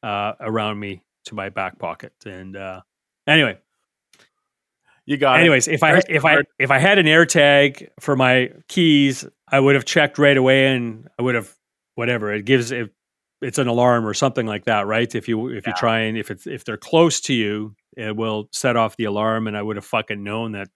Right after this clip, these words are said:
Speaker 1: my fucking keys were on me the whole time. So anyways, there you go. I'm getting older. Maybe it's a, it's something I need to in-, look at as well, right?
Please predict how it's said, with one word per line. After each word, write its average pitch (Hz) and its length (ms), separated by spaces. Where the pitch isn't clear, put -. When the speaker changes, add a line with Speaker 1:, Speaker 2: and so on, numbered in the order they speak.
Speaker 1:
my 104 140
fucking 107 360
keys 117 380
were 107 140
on 107 160
me 110 100
the 95 100
whole 104 180
time. 113 380
So 98 520
anyways, 104 380
there 110 180
you 110 100
go. 101 240
I'm 127 220
getting 143 360
older. 135 360
Maybe 120 240
it's 123 160
a, 113 200
it's 123 260
something 113 340
I 110 200
need 110 240
to 110 100
in-, 98 200
look 107 180
at 101 180
as 90 140
well, 98 220
right? 98 220